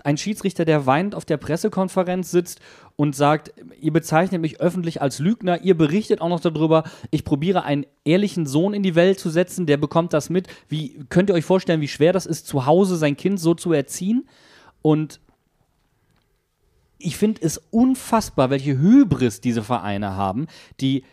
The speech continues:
nicht systematisch, aber schon in ihrer Regelmäßigkeit gut bevorteilt werden, übrigens auch in diesem Spiel,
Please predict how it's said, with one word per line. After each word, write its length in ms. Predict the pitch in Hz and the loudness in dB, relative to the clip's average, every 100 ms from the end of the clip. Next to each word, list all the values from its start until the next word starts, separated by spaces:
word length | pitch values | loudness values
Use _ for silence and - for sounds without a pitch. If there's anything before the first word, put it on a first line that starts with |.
| _ _ | _ _
nicht 220 | 117 233 | -2 2
systematisch, 800 | 269 247 262 226 208 - 117 - _ _ _ - | 2 2 2 4 2 0 -4 -4 _ _ _ 0
aber 600 | 151 143 139 123 - _ _ _ - | 4 6 6 4 -2 _ _ _ -16
schon 440 | - 214 254 208 | 4 6 6 4
in 240 | 139 - 175 | -2 -4 0
ihrer 240 | 165 156 | 2 4
Regelmäßigkeit 840 | 170 214 160 147 - 135 - 117 - _ _ | 6 6 4 4 0 -4 0 0 0 _ _
gut 240 | 269 330 | 6 6
bevorteilt 720 | - 294 240 233 233 156 123 - | 6 4 6 6 6 4 4 2
werden, 260 | 110 104 | 2 2
übrigens 320 | - 262 269 | 0 2 2
auch 140 | 262 254 | 0 0
in 120 | 233 | 0
diesem 320 | 196 196 151 | 0 0 -2
Spiel, 440 | 120 - 95 85 | -4 -8 -6 -6